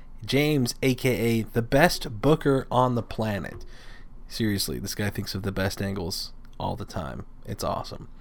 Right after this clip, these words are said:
Uh, so we're gonna dive in and we're gonna talk about the card. We're gonna give our predictions, our thoughts, and even rant about a few things along the way, and I hope you certainly enjoy it. We'll have more gaming-related podcasts up in the weeks to come, so don't fret. We are not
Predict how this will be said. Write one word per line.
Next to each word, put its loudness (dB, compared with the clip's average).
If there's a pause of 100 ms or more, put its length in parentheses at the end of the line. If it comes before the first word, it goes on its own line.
(460)
Uh, 0
so 2
we're 6
gonna 8
dive 8
in 6
and 4
we're 4
gonna 2
talk 2
about -2
the -6
card. 2
We're 0
gonna 2
give 0
our 4
predictions, 0
our 2
thoughts, 4
and 2
even 4
rant 4
about 2
a 2
few 0
things 0
along 2
the 2
way, 0
and -2
I 2
hope -2
you 0
certainly -2
enjoy -2
it. -6 (480)
We'll 0
have 6
more 6
gaming-related 2
podcasts 2
up 0
in 0
the 0
weeks -4
to -6
come, 0
so -2
don't -4
fret. -4 (320)
We 4
are 6
not 4